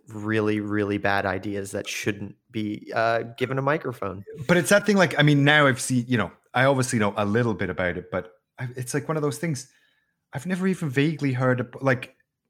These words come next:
Speaker 2: it's like one of those names you hear. I'm like, "What? No, I've never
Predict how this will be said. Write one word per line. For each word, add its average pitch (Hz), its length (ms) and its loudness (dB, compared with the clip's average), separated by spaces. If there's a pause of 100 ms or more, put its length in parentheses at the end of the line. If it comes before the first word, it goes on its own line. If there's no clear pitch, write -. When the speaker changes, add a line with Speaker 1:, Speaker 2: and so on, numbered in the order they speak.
(360)
Speaker 2:
it's - 80 -4
like 139 100 0
one 147 80 4
of 147 60 6
those 131 180 2
names 123 380 4
you 98 80 -2
hear. 123 200 4
I'm 98 120 0
like, 101 180 0
"What? 160 300 -2
No, 131 160 -2
I've 120 200 -6
never 101 320 -8